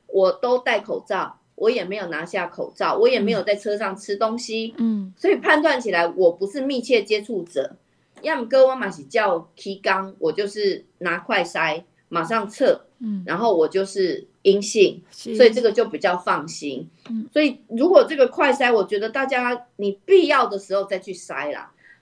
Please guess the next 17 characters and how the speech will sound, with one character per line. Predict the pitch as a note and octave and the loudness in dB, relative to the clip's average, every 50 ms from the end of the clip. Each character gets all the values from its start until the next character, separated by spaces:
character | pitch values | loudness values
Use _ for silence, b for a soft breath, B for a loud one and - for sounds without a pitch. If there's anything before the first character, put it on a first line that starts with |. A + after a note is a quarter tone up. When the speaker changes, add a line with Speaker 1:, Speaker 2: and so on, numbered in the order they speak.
| b _ | b _
Speaker 1:
不 | A#3+ C#4+ | -2 -2
用 | F4 F4 E4 C#4+ | 0 0 0 0
每 | A#3 G3+ | 0 -2
天 | G3 C#4 C#4 C#4+ D4 D4+ C#4 | -2 -2 -2 -2 -2 -2 -4
拿 | A#3 G#3+ A3 | -4 -4 -4
快 | A3+ - D4+ C#4+ B3 | -4 -2 0 0 0
筛 | A#3+ C4+ A#3+ A#3+ A#3+ A#3+ | 0 0 0 0 0 -2
当 | B3 A#3+ B3 B3 | -4 -4 -4 -4
作， | A#3+ C4+ C4 A#3 G3+ F#3 F#3 - _ _ _ _ _ _ _ _ | 2 2 4 4 4 2 0 -6 _ _ _ _ _ _ _ _
当 | - B3 B3+ C4+ C4+ | -2 -2 -2 -2 -2
作， | C4+ D4 B3+ A#3+ G#3+ G#3+ G#3 - - _ _ b b b b b b _ _ _ _ _ | 2 4 4 6 4 2 0 -4 -10 _ _ b b b b b b _ _ _ _ _
当 | - C4 C4+ C#4 | -2 -2 -2 -2
作 | C#4 D4+ C#4+ C4 C4+ B3+ G#3 G#3 | 0 4 6 6 6 6 4 2
好 | - - G3 - | 0 -2 -2 0
玩 | B3+ B3+ C4 C#4 | 0 0 0 0
一 | |
样。 | C#4 C4+ C4+ | 0 0 0